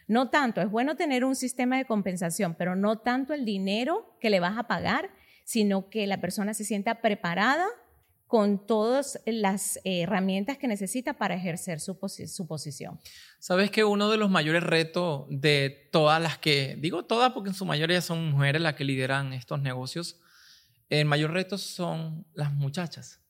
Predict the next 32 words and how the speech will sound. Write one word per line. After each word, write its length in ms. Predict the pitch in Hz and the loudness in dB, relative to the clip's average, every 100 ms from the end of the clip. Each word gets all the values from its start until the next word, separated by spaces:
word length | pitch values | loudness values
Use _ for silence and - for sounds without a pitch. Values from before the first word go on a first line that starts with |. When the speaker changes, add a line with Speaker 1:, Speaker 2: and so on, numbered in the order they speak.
| - | -10
Speaker 2:
las 120 | 127 | -6
chicas 400 | - 160 123 - | -4 -6 -8 -10
que 120 | - | -8
trabajan 380 | 139 135 143 156 | -4 -2 -2 -4
con 140 | 147 | -4
ellas? 380 | 156 135 120 - _ _ _ _ _ _ | -4 -6 -10 -14 _ _ _ _ _ _
Em, 1080 | 147 139 139 131 131 127 127 123 127 127 151 | 0 2 2 0 -2 -4 -6 -6 -8 -8 -10
por 180 | 147 139 | -4 -2
el 160 | 139 139 | -2 -2
tema 320 | 139 139 151 | -2 0 2
de 160 | 156 | 2
que 80 | 151 | 0
se 160 | 139 135 | -4 -4
llevan 260 | 135 131 | -4 -4
los 140 | 131 123 | -8 -6
clientes, 500 | 196 208 165 143 139 | -2 -2 -2 -4 -6
por 160 | 143 | -4
el 140 | 131 127 | -6 -4
tema 380 | 135 131 135 143 | -4 -2 -2 0
de 220 | 143 139 | 0 -2
que, 420 | 139 135 131 120 - - - | -4 -4 -4 -8 -16 -20 -10
mm, 160 | 143 139 135 | -4 -4 -4
cada, 280 | - 143 139 | 2 2 2
todos 160 | 143 147 | 0 -2
los 140 | 143 | 0
días 300 | 143 147 147 | 0 0 0
llegan 420 | 139 147 147 147 139 | 0 0 2 0 -4
con 240 | 147 143 | -4 -4
un 100 | 147 | -4
humor 360 | 147 147 147 143 | -2 -2 0 0
diferente. 880 | 143 139 143 202 196 147 143 139 - _ - _ _ _ | 0 0 0 2 0 -2 -4 -6 -10 _ -20 _ _ _
Eh, 340 | - 143 143 | -2 0 0